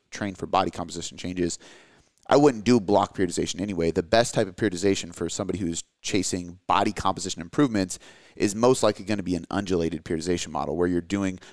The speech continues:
multiple types of rep ranges and intensities throughout the week rather than focusing on one rep range and intensity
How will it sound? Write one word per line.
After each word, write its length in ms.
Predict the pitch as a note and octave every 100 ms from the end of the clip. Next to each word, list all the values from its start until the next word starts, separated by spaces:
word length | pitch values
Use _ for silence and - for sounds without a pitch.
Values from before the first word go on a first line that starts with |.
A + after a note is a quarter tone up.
| -
multiple 520 | G#2 B2 C#3+ - A2+
types 340 | - G#2 -
of 120 | F2+
rep 200 | F#2 G#2
ranges 320 | G2 F#2+ F2+ F2+
and 80 |
intensities 480 | E2+ - G2 F#2 E2+
throughout 300 | - G#2+ A#2+
the 80 | F#2
week 200 | F2 E2+
rather 280 | F#2+ G2 F#2+
than 180 | F#2 F2
focusing 360 | G2+ F#2 F2+
on 200 | F2 E2+
one 240 | F#2 A2+ G2
rep 240 | F2+ -
range 240 | F2+ F2
and 80 | E2
intensity 560 | D#2 G2 F2 - E2